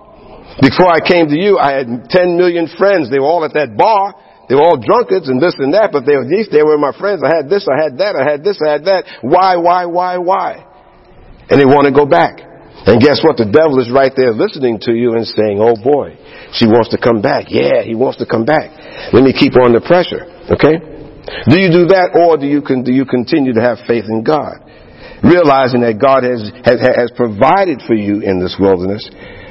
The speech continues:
that you, you, you're not starving, you've got clothes on your back, okay, you're making it from day to day. Instead of keeping, keeping faith in God,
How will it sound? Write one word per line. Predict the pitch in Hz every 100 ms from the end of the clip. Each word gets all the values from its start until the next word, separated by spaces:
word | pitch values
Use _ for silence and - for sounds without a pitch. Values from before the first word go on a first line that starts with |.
| -
that | 143
you, | 131 127
you, | 135 117
you're | 123
not | 160
starving, | - - 165 175 131 101 - - -
you've | 117 120
got | 165
clothes | 160 160 175 143
on | 127 110
your | 98
back, | 101 104 113 - - - -
okay, | 107 139 135
you're | 123 135 135
making | 127 170 165 160
it | 139
from | - 110 104
day | 110
to | 101 92
day. | 98 95 98 -
Instead | 113 156
of | 143
keeping, | 143 147 123 127 -
keeping | 160 131 120
faith | 147 143
in | 127 123
God, | 170 180 151